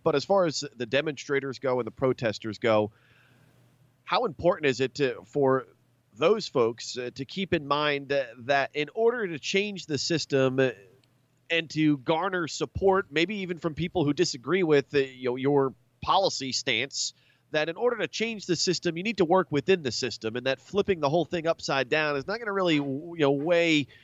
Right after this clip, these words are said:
uh, or, or at least, uh, you know, appeal to a vast majority of the population here in America. A total uprising and overthrow, uh, overthrowing of, uh, the system the way it is, the, the processes.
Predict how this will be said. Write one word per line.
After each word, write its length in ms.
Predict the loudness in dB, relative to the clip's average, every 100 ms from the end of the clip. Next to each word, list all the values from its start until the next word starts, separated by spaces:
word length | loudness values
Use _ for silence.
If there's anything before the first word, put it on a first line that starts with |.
| -16 -4
uh, 340 | 2 2 0 -4 -16
or, 180 | -10 -6
or 200 | 2 4
at 80 | 6
least, 320 | 2 2 0
uh, 120 | -2 0
you 80 | 0
know, 300 | 2 0 -2 -2
appeal 560 | -2 -2 0 2 2
to 300 | -2 -2 -2 -2
a 120 | -2
vast 460 | 2 0 -2 -8 -12 -8
majority 760 | -6 0 2 2 0 -6 -4 0
of 220 | 0 -2 -2
the 260 | -2 -2
population 720 | 0 0 2 0 0 0 -4
here 180 | -4 -4
in 60 | -2
America. 520 | 0 0 0 2 2
A 60 | 2
total 220 | 0 2
uprising 520 | 2 4 2 2 -2
and 80 | -2
overthrow, 720 | 0 -2 -4 -2 0 0 -2 -2
uh, 100 | -2
overthrowing 640 | -2 -2 0 2 2 2 2
of, 220 | 0 2
uh, 120 | 0 0 -12 -4
the 100 | -2
system 360 | 0 0 -2
the 80 | 0
way 160 | 2 4
it 80 | 4
is, 280 | 2 0
the, 180 | -6 -6 -4
the 140 | -8
processes. 1000 | -2 0 2 2 0 2 -2 -2 -4 -8